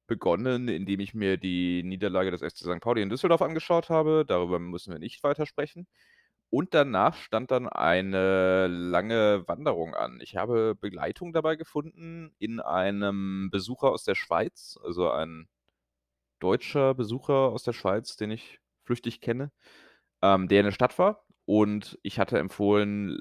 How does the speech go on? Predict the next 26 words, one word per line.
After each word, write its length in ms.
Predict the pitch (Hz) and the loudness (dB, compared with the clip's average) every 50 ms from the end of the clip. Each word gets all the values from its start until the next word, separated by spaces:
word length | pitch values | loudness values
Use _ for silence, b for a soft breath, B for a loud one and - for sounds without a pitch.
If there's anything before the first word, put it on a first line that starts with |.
| - - | -12 -12
Land's 360 | - - - 98 87 87 - | -4 0 2 2 2 2 2
End 200 | - 92 110 117 | 2 2 0 0
zu 120 | - 143 | -4 -6
besuchen, 300 | 139 135 143 156 - 135 | -4 -2 -2 -2 0 2
weil 100 | 110 87 | 2 4
Land's 200 | 82 85 87 - | 4 4 2 2
End, 400 | - 71 90 101 - - - - _ | 0 0 0 -2 -4 -12 -18 -16 _
wie 240 | - 82 85 92 | -8 -6 -4 -4
schon 160 | - - 92 82 | -4 -4 -2 0
mehrfach 220 | 95 117 143 127 | 2 2 2 2
erwähnt, 280 | 110 90 92 92 101 - | 2 4 4 2 2 2
hier 300 | - 123 113 101 - - | 2 2 2 2 2 2
einer 160 | 80 80 82 | 0 0 0
meiner 200 | 85 78 78 80 | 0 0 0 0
Lieblingsorte 640 | 90 - - - - - 82 76 87 - - 120 | -2 -4 -6 -8 -6 -2 0 0 0 0 0 0
der 200 | 104 107 107 98 | 0 0 0 2
Welt 300 | 104 107 120 156 - - | 2 0 0 -2 -4 -8
und 380 | - - 67 87 92 - - - | -8 -8 -8 -8 -10 -14 -12 -10
definitiv 480 | 90 - - 101 - - 98 85 - | -10 -10 -10 -10 -10 -8 -10 -10 -10
so 140 | - - 87 | -8 -6 -6
ein 100 | 87 85 | -6 -6
Lieblingsort 400 | 85 - - 98 - - 67 - | -6 -10 -10 -6 -4 -2 -2 -2
in 80 | 92 85 | -4 -8
dieser 200 | 80 - 87 80 | -4 0 0 0
Stadt 260 | - - - - - | 2 0 -2 -2 0
ist. 300 | - 92 139 - - - | 0 -2 -2 -2 -6 -16